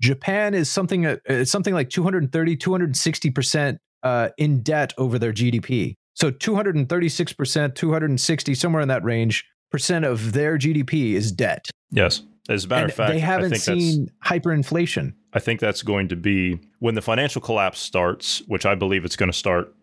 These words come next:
Speaker 2: here in Germany. I think it's gonna start with Deutsche Bank. Deutsche Bank has a hundred trillion in derivatives on its books. They have a hundred trillion in exposure.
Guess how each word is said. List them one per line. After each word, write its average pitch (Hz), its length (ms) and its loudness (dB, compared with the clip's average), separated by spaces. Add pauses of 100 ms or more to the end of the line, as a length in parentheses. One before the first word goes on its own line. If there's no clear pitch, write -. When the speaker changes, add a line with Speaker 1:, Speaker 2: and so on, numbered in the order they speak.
(120)
Speaker 2:
here 95 200 2
in 87 80 -2
Germany. 85 380 -2
I 85 80 0
think 92 120 0
it's 85 80 -4
gonna 92 120 0
start 92 200 0
with 87 120 -4
Deutsche 90 260 -2
Bank. 98 280 -2 (160)
Deutsche 143 240 -2
Bank 139 200 0
has 120 140 -2
a 107 60 -2
hundred 123 340 0
trillion 117 420 0
in 92 100 0
derivatives 90 520 0
on 101 160 0
its 80 100 -6
books. - 420 -2 (220)
They 131 80 0
have 143 80 0
a 135 60 0
hundred 147 280 -2
trillion 117 320 0
in 92 120 -2
exposure. 85 580 -2